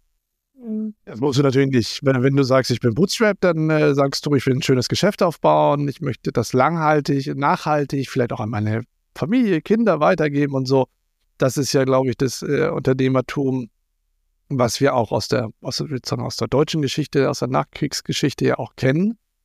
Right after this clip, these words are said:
Da gibt es ja nun wirklich viele, viele erfolgreiche Mittelständler, unser good old German Mittelstand,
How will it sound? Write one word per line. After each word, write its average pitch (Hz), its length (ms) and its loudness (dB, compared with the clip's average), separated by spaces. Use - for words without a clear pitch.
Da 127 60 -8
gibt 123 160 -4
es 139 80 -2
ja 143 80 4
nun 139 220 -2
wirklich 160 280 -6
viele, 196 400 -2
viele 170 360 -2
erfolgreiche 151 720 -2
Mittelständler, 170 720 0
unser 139 400 -2
good 170 160 -2
old 151 240 0
German 147 320 -2
Mittelstand, 151 680 -4